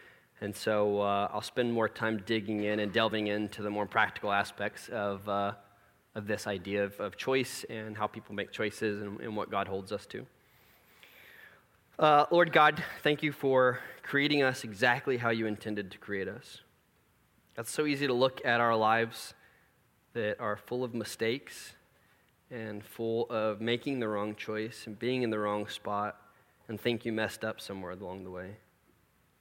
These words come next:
Um, but we try our best to trust you, uh, and try to understand, um, and, and internalize and know that you love us and love us deeply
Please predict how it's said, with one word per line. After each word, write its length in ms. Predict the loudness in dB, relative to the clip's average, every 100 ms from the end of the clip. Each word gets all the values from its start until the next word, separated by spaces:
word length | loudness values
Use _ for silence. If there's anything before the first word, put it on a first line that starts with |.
| _ _ _ _ _ _ _
Um, 680 | -12 -10 -10 -10 -12 -14 -16 -20 _ _ _ _ _ _ _ _ _ _ _ _ -16 -6
but 100 | -6
we 100 | -2
try 300 | 2 4 6
our 120 | 4
best 380 | 2 0 -2 -6
to 80 |
trust 400 | -4 -4 -4 -8
you, 220 | -10 -10 -12 _ _ _ _ _ _ _ _ _ -16
uh, 200 | -12 -10
and 200 | -8 -4
try 180 | 2 2
to 100 | 2
understand, 800 | 2 0 -2 -4 -2 -2 -2 -6 -14 _ _ _ _ _ _
um, 640 | -12 -10 -8 -8 -8 -10 -14 _ _ _ _ _
and, 200 | -6 -6 -6
and 140 | -8
internalize 720 | -8 -2 2 4 4 2 0 -4
and 160 | -6
know 220 | -2 -2 -2
that 180 | -6
you 100 | -6
love 220 | -4 -2 -4
us 220 | -8 -10
and 120 | -6
love 140 | -6
us 120 | -6 -10
deeply 460 | -14 -12 -10 -12